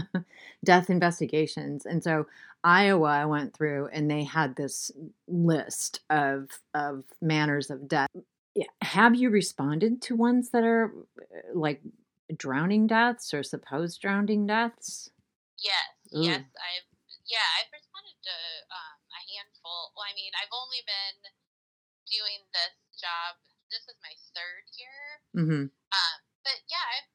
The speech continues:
Speaker 2: I've definitely had a handful of water-related deaths. Um,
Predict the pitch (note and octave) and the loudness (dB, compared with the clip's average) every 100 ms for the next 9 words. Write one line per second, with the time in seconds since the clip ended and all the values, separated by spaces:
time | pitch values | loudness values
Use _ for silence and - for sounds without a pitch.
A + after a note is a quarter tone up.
0 | - A3+ A#3 B3 D4 C4 G#3 - G3+ G#3 | -14 -10 -10 -12 -16 -20 -20 -14 -14 -14
1 | - G3 _ E3 E3 E3+ E3+ E3 F3 _ | -14 -14 _ -12 -10 -10 -12 -12 -16 _
2 | _ _ F#3 F3 E3+ E3+ E3 - D3+ C#3+ | _ _ -10 -8 -8 -10 -10 -12 -12 -12
3 | - _ _ _ _ _ - F3 D3+ | -20 _ _ _ _ _ -14 -12 -12